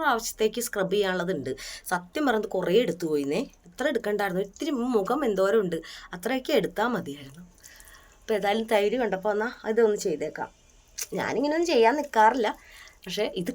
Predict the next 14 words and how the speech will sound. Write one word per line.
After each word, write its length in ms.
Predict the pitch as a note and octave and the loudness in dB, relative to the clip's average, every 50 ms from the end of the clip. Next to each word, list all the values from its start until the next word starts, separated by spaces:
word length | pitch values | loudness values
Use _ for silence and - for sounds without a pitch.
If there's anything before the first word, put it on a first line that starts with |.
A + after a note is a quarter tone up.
| - | 2
കണ്ടതുകൊണ്ട് 520 | F#3 A#3+ B3 C4 C#4+ F4 E4+ F#4 F#4+ F4 D#4 A#3 | 2 4 4 2 2 2 4 4 4 4 4 4
ചെയ്യുന്നതാ. 320 | A3 F3+ D#3 C#3+ C3+ C3 - - - - - - C4 | 4 2 2 0 -4 -6 -8 -10 -16 -16 -6 -2 0
ഒന്നുമില്ലെങ്കിൽ 500 | C4+ D4 E4+ F4 D4 C#4 D#4+ D#4+ E4+ E4+ | 2 4 4 4 4 4 4 2 2 0
ഞാൻ 80 | D#4+ D4+ | 0 2
ചെയ്യൂല, 380 | D#4 B3 A3+ A#3+ C4+ B3+ A#3+ C4 C4+ B3 | 4 4 4 4 2 2 2 2 2 2
സമയം 220 | A#3+ A#3+ B3+ C#4 B3 | 2 2 2 2 2
ഇല്ലെങ്കിലും 280 | A3+ A#3 C4 D4+ E4+ E4 | 0 0 0 0 0 2
ചെയ്യൂല. 300 | C4+ G3 E3 D3 C#3+ C3 C3 - - - - - - - - | 2 0 0 0 -2 -4 -6 -8 -14 -20 -20 -20 -20 -20 -20
അപ്പൊ 140 | - - F3 - F#3 | -16 -12 -4 -2 0
സമയം 260 | E3+ E3+ F3+ G#3+ C4+ C#4+ | 2 2 2 2 0 -2
ഇപ്പോഴും 220 | C#4+ - C#4+ C#4 A3 F#3 | 0 0 0 2 2 2
ഉണ്ടായിട്ടൊന്നും 540 | F3 F3+ F#3+ G3 G#3 G3 A#3 A#3 C4 C#4+ C#4 | 4 4 2 2 2 0 -2 -2 -2 -2 -2
അല്ല 120 | F#3+ F3+ F3+ | -2 -2 -4
കേട്ടാ. 200 | F#3 F3+ E3+ - | -6 -6 -10 -14